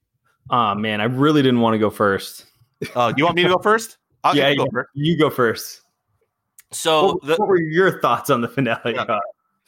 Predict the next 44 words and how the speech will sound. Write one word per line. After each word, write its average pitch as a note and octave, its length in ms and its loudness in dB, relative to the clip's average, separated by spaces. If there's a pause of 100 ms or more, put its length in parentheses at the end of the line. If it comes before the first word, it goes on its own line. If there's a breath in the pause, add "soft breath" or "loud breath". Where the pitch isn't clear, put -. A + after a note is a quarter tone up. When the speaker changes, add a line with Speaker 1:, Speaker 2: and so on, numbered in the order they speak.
(100)
Speaker 2:
The C3+ 180 -2
finale D3 500 0
was D#3 180 -2 (100)
awesome. G#2 460 -2 (520)
I G#2+ 120 -4
think A#2+ 240 -6
it C3+ 60 -2
was A#2+ 280 0
more A2+ 300 0
than C3 160 0
I A2+ 100 0
could A2+ 180 -6
have G#2+ 140 0
expected. - 540 -10
The, E3 200 2 (460 loud breath)
the E3+ 160 0
lead D#3 480 0
up D#3 240 -2
into C3 200 -4
the B2+ 100 0
finale, A#2 500 -2
I G2 60 -6
think A2+ 300 -4 (200)
they A2+ 180 -2
did A2 160 -4
a G2+ 80 -6
superb G#2 880 -4
job - 320 -10
of, - 300 -20 (360)
right? G2+ 280 -4 (180)
That A2+ 160 0
whole C3 280 2
thing A#2+ 340 0
of, G#2+ 340 -2
like, G#2 340 -4 (800 soft breath)
when B2 260 0
Grogu B2+ 400 2
sits C3 280 -2
on B2+ 140 0
that B2 180 -2
s-, - 280 -8
uh, G#2 320 0
seeing A#2 400 -6
stone, C#3+ 500 0